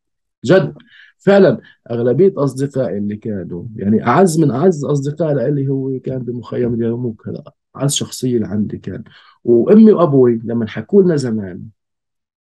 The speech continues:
لأن أبوي كان يروح ب-، ب-، ب-، بمهمات معينة، آه، كان، آه،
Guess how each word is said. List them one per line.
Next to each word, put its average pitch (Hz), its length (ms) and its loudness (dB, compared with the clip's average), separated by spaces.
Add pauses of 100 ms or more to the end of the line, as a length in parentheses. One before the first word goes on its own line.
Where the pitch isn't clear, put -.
(140)
لأن 120 180 2
أبوي 139 360 4
كان 139 220 2
يروح 127 360 -2
ب-، 110 60 -6
ب-، 98 480 -4
ب-، 104 260 -4
بمهمات 117 720 -2
معينة، 110 640 -4 (840)
آه، 104 680 -6
كان، 185 500 2
آه، 135 480 -4